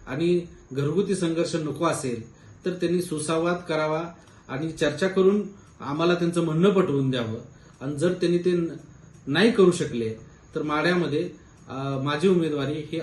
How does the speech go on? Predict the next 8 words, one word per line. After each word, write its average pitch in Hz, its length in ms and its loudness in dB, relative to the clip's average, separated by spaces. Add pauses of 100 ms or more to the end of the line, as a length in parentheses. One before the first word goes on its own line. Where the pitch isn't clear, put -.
अटळ 139 260 0
असणार 127 360 -4
आहे, 117 220 -8 (400)
याची 135 240 -4
त्यांनी 151 460 -4 (280)
गंभीरपणे 143 640 2 (180)
नोंद 156 200 -2
घ्यावी. 107 360 -6